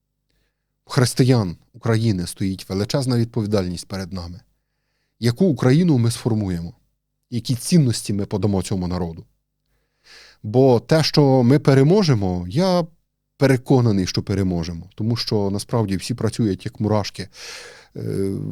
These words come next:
хтось, якщо сам не служить, то допомагає тому, хто служить. І насправді, е, кожен робить дуже багато. І слава Богу за це. Але питання не в цьому. Ми переможемо, це, це, це так. Але питання в тому,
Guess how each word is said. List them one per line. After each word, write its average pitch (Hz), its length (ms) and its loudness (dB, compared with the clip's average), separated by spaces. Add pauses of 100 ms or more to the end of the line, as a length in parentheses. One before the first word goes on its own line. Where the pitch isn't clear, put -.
(120)
хтось, - 460 2
якщо 120 580 0
сам 131 340 0
не 123 100 4
служить, 117 800 -2
то 104 380 2
допомагає 113 640 2
тому, 117 280 2
хто - 200 -2
служить. 104 520 -2
І - 40 -10
насправді, 104 600 -2 (540)
е, - 180 -10 (300)
кожен 123 360 4
робить 110 360 0
дуже 113 240 2
багато. 87 460 -4
І 110 300 -2
слава 113 280 2
Богу 90 300 0
за 87 120 -6
це. 87 260 -12 (260)
Але 120 160 2
питання 165 400 2
не 147 120 6
в 123 80 -4
цьому. 120 440 4 (840)
Ми 143 140 6
переможемо, 135 680 4
це, 107 180 -8 (200)
це, 123 240 -2 (140)
це - 180 -4
так. 98 400 -4 (580)
Але 113 100 2
питання 147 400 2
в 123 60 -2
тому, 139 440 0